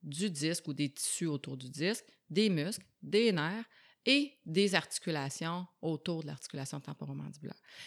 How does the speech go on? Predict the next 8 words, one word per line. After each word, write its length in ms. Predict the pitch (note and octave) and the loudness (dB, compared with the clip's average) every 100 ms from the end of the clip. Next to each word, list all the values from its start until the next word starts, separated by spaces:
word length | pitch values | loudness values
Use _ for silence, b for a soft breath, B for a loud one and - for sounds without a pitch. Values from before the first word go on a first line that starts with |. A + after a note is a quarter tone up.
| B - | B -10
Puis 100 | - | 2
comme 180 | C#4+ F4+ | 2 4
les 80 | A3+ | 0
physiothérapeutes, 880 | F3 G3 F#3+ D3+ C#3 - G3 G#3+ | 0 -2 -2 -2 -4 0 0 0
ce 120 | - C#3 | -4 -6
sont 440 | - F#3 F#3+ G#3 B B B | -4 -2 -2 -2 B B B
des 200 | D3+ D3+ | -2 0
gens 440 | C#3 D3+ E3 G3 | 2 0 0 0